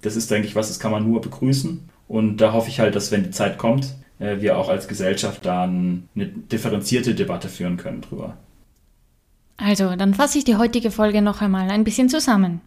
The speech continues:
Speaker 2: Die Idee der Gentherapie kommt von den sechzigern und siebziger Jahren. Damals kam man auf die Idee, dass man einen angepassten Virus als Genfähre nutzen kann. Also in anderen Worten,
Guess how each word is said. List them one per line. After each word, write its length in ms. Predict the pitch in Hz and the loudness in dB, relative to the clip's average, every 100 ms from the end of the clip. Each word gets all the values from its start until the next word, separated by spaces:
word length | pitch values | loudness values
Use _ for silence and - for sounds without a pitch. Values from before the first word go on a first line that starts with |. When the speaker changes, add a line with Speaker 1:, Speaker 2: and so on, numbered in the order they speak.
| _ _ _ _ _ _ _ _ - | _ _ _ _ _ _ _ _ 2
Speaker 2:
Die 140 | 262 | 4
Idee 260 | 269 269 320 | 4 4 2
der 120 | 359 | 0
Gentherapie 840 | - 190 196 196 185 180 202 226 | 0 2 2 0 -4 -6 -4 -2
kommt 340 | 247 - 226 220 | -6 -4 -2 0
von 140 | 220 | 0
den 100 | 214 | 0
sechzigern 640 | 202 208 - 220 214 208 | 0 -2 -2 0 4 2
und 240 | 220 226 233 | 2 0 0
siebziger 480 | 233 226 - 196 180 | -2 -4 -4 -4 -4
Jahren. 460 | 170 165 170 170 - _ _ _ | -4 -6 -6 -8 -12 _ _ _
Damals 580 | - 208 202 233 262 - | 2 6 8 6 4 2
kam 180 | 240 226 | 6 8
man 180 | 233 240 | 8 6
auf 120 | 214 | 4
die 160 | 208 | -2
Idee, 340 | 190 185 240 277 | 0 0 -2 -4
dass 220 | - 226 - | -6 -2 2
man 320 | 208 202 202 | 4 4 0
einen 320 | 214 196 190 | 0 2 2
angepassten 720 | - 262 349 330 277 - 214 | 2 2 2 2 2 6 8
Virus 560 | 214 254 254 180 - - - - - _ - | 10 8 6 2 -2 -8 -14 -20 -20 _ -2
als 260 | 220 214 | 0 0
Genfähre 680 | - 247 269 269 240 190 185 | 2 6 8 6 4 2 2
nutzen 400 | 180 185 - 220 | -2 -4 -8 -12
kann. 260 | - 202 202 - _ | -8 -8 -8 -10 _
Also 220 | 208 185 | 0 0
in 140 | 190 202 | 2 4
anderen 340 | 226 233 226 | 6 6 6
Worten, 440 | 185 180 - 202 | 4 2 -4 -6